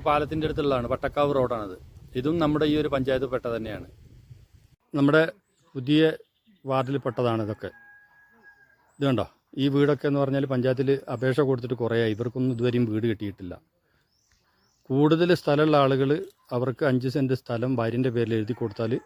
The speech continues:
അപ്പം വീട് കൊടുക്കും. അല്ലാത്ത ആളുകൾക്കൊന്നും അത് അവകാശപ്പെട്ടതല്ല. ഇതൊക്കെയാണ് നമ്മുടെ പഞ്ചായത്തിലുള്ള പ്രവർത്തനങ്ങൾ. ഇത് നമ്മുടെ കോളേരിയിൽ നിന്ന് തൊപ്പിപ്പാറ വഴിക്ക് പോകുമ്പോഴുള്ള ഒരു കലുങ്കാണ്. ഏറ്റവും അപകടാവസ്ഥയിൽ നിൽക്കുന്ന ഒരു കലുങ്കാണിത്.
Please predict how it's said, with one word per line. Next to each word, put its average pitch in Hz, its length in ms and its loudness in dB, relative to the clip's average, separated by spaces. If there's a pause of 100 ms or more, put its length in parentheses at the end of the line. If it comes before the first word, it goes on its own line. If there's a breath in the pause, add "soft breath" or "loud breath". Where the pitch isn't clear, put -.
(160)
അപ്പം - 240 -6 (160)
വീട് 107 220 -4
കൊടുക്കും. 92 260 -6 (1000)
അല്ലാത്ത 135 380 4
ആളുകൾക്കൊന്നും 127 580 -2 (200)
അത് 110 180 -2
അവകാശപ്പെട്ടതല്ല. 104 720 -4 (640)
ഇതൊക്കെയാണ് 127 360 0
നമ്മുടെ 117 260 2
പഞ്ചായത്തിലുള്ള 113 760 -2
പ്രവർത്തനങ്ങൾ. 101 520 -6 (840)
ഇത് 143 140 -2
നമ്മുടെ 165 240 8 (160)
കോളേരിയിൽ 156 440 6
നിന്ന് 165 160 4
തൊപ്പിപ്പാറ 156 480 4
വഴിക്ക് 156 260 2
പോകുമ്പോഴുള്ള 147 400 4 (280)
ഒരു 131 160 2
കലുങ്കാണ്. 120 520 2 (640)
ഏറ്റവും 156 340 0 (140)
അപകടാവസ്ഥയിൽ 147 840 4
നിൽക്കുന്ന 143 320 2
ഒരു 127 120 0
കലുങ്കാണിത്. 113 500 0